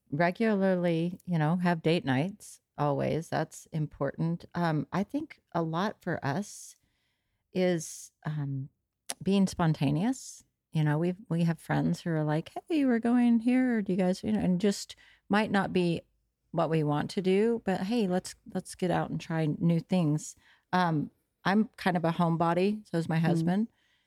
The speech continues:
Speaker 1: and like to be cozied up, but, but, you know, yeah, try new things. Um, you know, if you have friends, you know, eh, we, I do like to entertain and have people over. So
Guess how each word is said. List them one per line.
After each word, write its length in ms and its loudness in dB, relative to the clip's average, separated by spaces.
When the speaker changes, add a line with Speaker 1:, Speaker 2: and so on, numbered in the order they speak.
Speaker 1:
and 300 0
like 220 0
to 80 -4
be 340 2
cozied 400 -2
up, 220 0
but, 200 0
but, 300 2
you 80 0
know, 220 2
yeah, 300 2
try 320 0
new 160 2
things. 600 -2
Um, 440 0
you 160 -2
know, 140 0
if 180 -4
you 100 2
have 200 0
friends, 680 -2
you 80 -2
know, 160 -2
eh, 80 -8
we, 500 0
I 100 4
do 200 0
like 220 2
to 260 0
entertain 560 0
and 200 0
have 240 0
people 360 -2
over. 400 -2
So 500 0